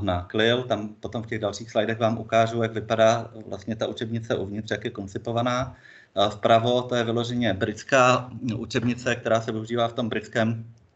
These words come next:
kurikulu, kde pro, eh, pro tu úroveň, eh, těch šikovnějších studentů se tam dají taky využít nějaké, nějaké části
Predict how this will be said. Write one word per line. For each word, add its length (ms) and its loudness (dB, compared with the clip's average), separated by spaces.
kurikulu, 640 2
kde 280 4
pro, 540 2
eh, 260 2
pro 120 -8
tu 140 -2
úroveň, 600 2
eh, 720 -2
těch 160 -6
šikovnějších 560 -4
studentů 560 -2
se 160 -10
tam 140 2
dají 180 2
taky 380 -2
využít 400 -4
nějaké, 540 -2
nějaké 320 -6
části 480 -4